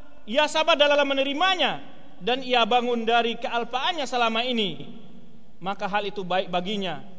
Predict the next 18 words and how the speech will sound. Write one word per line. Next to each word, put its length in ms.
sehingga 400
membuatnya 400
bertobat 560
dan 80
menyesali 480
segala 320
perbuatan 400
dosa-dosanya 1120
yang 160
berlalu. 480
Ini 240
adalah 320
orang 240
yang 80
beruntung 480
saat 240
ditimpa 320
musibah. 480